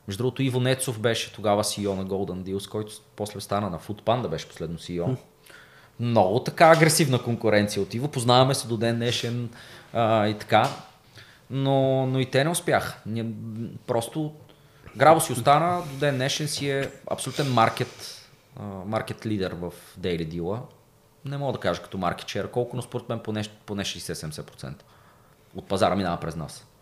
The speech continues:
Speaker 2: Тоест буквално доминирате пазара?
Speaker 1: А, да, абсолютно.
Speaker 2: А какви са ви в момента основните рекламни канали за,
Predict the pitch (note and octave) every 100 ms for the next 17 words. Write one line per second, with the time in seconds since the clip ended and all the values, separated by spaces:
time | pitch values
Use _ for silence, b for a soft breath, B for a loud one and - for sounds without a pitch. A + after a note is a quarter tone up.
0 | - D3+ C#3+ D3 E3 D#3 C#3+ C#3+ C3+ A#2
1 | - B2 A2+ A2 A2 G2+ F#2+ D2+ - -
2 | - - F2 - - D3 - D3+ G3 G3+
3 | A#3 A3+ G#3 G#3 F#3 D3+ C#3 C#3 A#2+ A#2
4 | A#2+ A#2 A#2 A2+ A2 A#2 A2 G#2+ G#2+ G#2+
5 | G#2 G#2 A2+